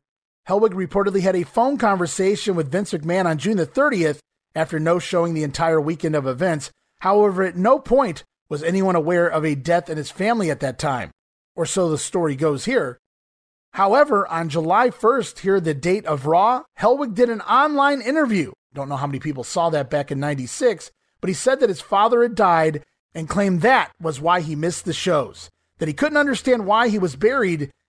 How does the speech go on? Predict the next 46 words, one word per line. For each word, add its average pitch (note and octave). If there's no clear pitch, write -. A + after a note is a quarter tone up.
in E3+
the E3+
manner F3
he D#3+
was E3
at D#3
the D3+
house F3
shows, F3+
nor G#3
why F3+
the F3+
company's F#3+
nine B3+
hundred B3+
line E3
teased A#3+
on F#3
Raw F3+
they D#3+
said G#3
he G3
was F3
in G3
the F3+
doghouse. F3
Hellwig F3+
then F#3
stated F#3
in F3
that E3+
same F#3+
online F3+
interview F#3
that E3
he F3
plans A3
to A3
return A#3+
to B3
the G#3+
W D#3+
W D3+
F D3+
house F#3+
shows G3+